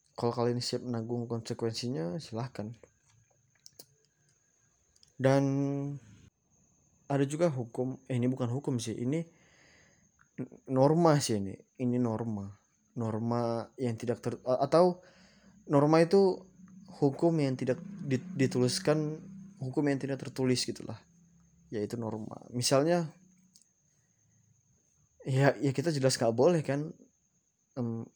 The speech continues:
melindasi, apa, membuat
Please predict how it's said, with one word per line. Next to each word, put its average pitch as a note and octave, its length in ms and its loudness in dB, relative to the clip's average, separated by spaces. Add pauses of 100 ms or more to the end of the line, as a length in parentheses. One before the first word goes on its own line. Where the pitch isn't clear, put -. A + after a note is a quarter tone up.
(340)
melindasi, A#2 720 0
apa, D#3+ 240 -6 (1400)
membuat A#2 560 0